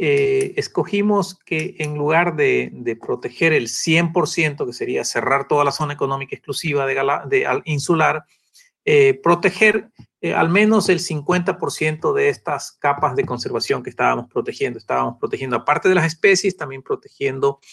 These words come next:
lo, las, la, las zonas de lo, lo que se, llamamos los bajos o las montañas submarinas, eh, la, la cordillera de Carnelle, la cordillera de, que va hacia Cocos, eh, que son cor-, eh, hábitats naturales que necesitan protección para precisamente mantener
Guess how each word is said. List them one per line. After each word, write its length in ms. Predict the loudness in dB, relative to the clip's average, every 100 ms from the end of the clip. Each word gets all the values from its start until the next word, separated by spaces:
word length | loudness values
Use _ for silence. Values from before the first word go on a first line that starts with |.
| -20 _
lo, 140 | -2 0
las, 280 | 2 0 0
la, 260 | 0 2
las 220 | 2 0
zonas 300 | 2 2 4
de 80 | 4
lo, 180 | 4 4
lo 120 | 2
que 80 | 0
se, 220 | -2 -2
llamamos 400 | 0 2 2 4
los 180 | 2 4
bajos 400 | 4 2 2 -2
o 80 | -2
las 120 | -4
montañas 440 | -8 -6 -4 -4 -6
submarinas, 720 | -2 0 0 -2 -8 -12 _ _ _ -2
eh, 340 | 2 2 2
la, 240 | 0 -2 -2
la 140 | -2
cordillera 420 | 0 2 4 4
de 120 | 4 2
Carnelle, 540 | 0 2 2 4 2
la 120 | 0
cordillera 520 | -4 -6 -2 0 0
de, 180 | -2 -4
que 120 | -4
va 140 | -2 -2
hacia 220 | -4 -6
Cocos, 760 | 2 2 4 2 0 -6 -20 _ -4
eh, 280 | 0 0 -2
que 100 | -4
son 200 | -4 -2
cor-, 240 | -2 0
eh, 400 | 0 2 2 0 4
hábitats 600 | 4 4 0 -2 -6 -4
naturales 600 | -4 2 4 4 2 -2
que 100 | -12
necesitan 640 | -14 -14 -12 -6 -4 -2
protección 680 | -2 -2 -4 -2 -2 -2 -4
para 260 | -4 -2 -2
precisamente 640 | -4 -4 -4 -6 -2 0
mantener 580 | 0 -2 0 2 2